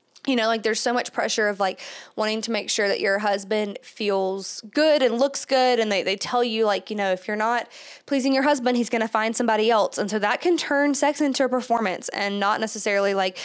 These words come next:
something you guys are enjoying together and having an intimate experience together. You feel like you have to perform and you have to show up. I know I have faked orgasms in the past because,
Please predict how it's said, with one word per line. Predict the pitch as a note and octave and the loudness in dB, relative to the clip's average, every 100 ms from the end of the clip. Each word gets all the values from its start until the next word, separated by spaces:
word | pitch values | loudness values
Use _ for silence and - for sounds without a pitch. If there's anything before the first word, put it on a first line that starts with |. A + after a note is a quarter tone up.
| - - | -14 -8
something | - A3 | -2 -2
you | G3+ | 0
guys | G3 G3+ G3 | 0 0 0
are | G3 | 0
enjoying | G3+ G3 G3 | 0 -2 -2
together | G3 F#3+ F#3+ G3 F#3 | -4 -2 0 2 2
and | F#3 | 0
having | F3 G3+ G3 | -2 -2 -2
an | G3 | -4
intimate | - G3+ G#3 G3 G3 - - - | -6 -6 -4 -4 -6 -8 -20 -12
experience | - A3 G3+ - - | -6 -2 -2 -2 -4
together. | F3 G#3+ G#3+ G3+ | -2 0 2 0
You | G3+ G#3 | 0 -2
feel | - | 0
like | G#3 G#3 | 0 2
you | A3 | 0
have | G#3 A3+ | 2 0
to | A3+ | 0
perform | A3+ A#3 B3 G#3 | -4 0 0 0
and | F3+ | -2
you | |
have | F3+ A3 | -4 -4
to | A#3 | -2
show | - G#3+ | 0 2
up. | G#3+ G3 | 2 2
I | G3 | 0
know | A#3 B3 | 0 0
I | - G#3+ | 0 0
have | B3+ | 0
faked | A#3 B3 A#3+ | 0 0 0
orgasms | A#3 A#3 A3+ A3+ A3+ | 0 0 0 -2 -4
in | |
the | G#3+ | -4
past | A3+ C4 C4+ C4 | -2 0 0 0
because, | - - A#3+ A#3+ | -2 2 2 2